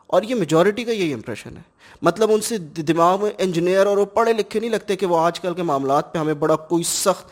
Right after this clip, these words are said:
intellectual और कोई ज़बरदस्त जवाब देंगे। ये impression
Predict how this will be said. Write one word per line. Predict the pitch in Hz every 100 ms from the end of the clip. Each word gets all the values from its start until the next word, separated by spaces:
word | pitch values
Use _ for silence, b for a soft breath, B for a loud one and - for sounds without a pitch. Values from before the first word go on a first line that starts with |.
| B B -
intellectual | 151 160 160 160 156 180
और | 170
कोई | 165 165
ज़बरदस्त | 147 147 143 165
जवाब | 143 123 110 -
देंगे। | 110 117 - b b b b b b
ये | 151 220
impression | 220 202 190 190